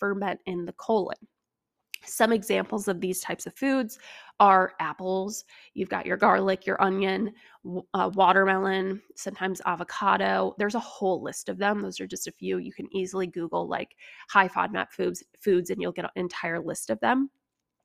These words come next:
And so you c-, sometimes you wanna remove those foods. I've also removed things like I'm not eating, um,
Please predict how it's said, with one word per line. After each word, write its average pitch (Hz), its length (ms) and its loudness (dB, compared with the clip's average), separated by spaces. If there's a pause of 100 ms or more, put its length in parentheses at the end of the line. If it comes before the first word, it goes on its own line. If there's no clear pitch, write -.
(540)
And 220 160 4
so 196 380 4 (380)
you 214 160 0
c-, - 140 -10
sometimes 240 500 0
you 220 100 0
wanna 202 240 2 (280)
remove 196 500 2 (220)
those 185 580 0
foods. 233 480 0
I've 190 180 0
also 190 300 -2
removed 190 460 -2
things 190 380 -4
like 180 380 -6 (480)
I'm 202 160 4
not 190 220 4
eating, 190 460 -2 (180)
um, 185 400 -6